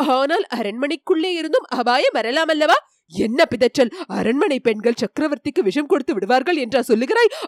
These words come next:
அல்லது ஒருவேளை இப்போது இளவரசரன் உள்ளே போனாலே அந்த பெண்,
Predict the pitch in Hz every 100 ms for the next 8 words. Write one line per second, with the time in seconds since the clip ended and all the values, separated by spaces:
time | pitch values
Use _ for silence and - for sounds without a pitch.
0 | - 233 214 208 202 196 202 202 214 254
1 | 359 427 254 240 - 240 220 202 202 208
2 | 254 277 262 269 294 202 214 294 277 190
3 | 226 247 254 508 - 392 240 226 202 202
4 | - 302